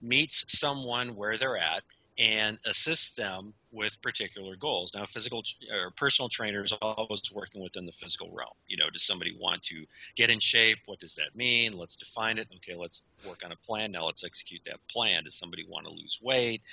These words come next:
Does somebody wanna train for a particular activity? Um, mind coach, which is, uh,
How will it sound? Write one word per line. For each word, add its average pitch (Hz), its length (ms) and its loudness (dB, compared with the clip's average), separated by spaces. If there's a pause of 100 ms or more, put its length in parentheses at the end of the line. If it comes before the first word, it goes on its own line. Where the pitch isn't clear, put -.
(200)
Does - 100 2
somebody 98 240 -4
wanna 90 260 -6
train 110 420 -2
for 101 220 -12
a - 220 -18
particular 98 880 -4 (100)
activity? 113 640 0 (540)
Um, 104 320 8 (680)
mind 151 560 8
coach, 95 380 0
which 104 240 0
is, 104 500 6 (240)
uh, 95 220 -8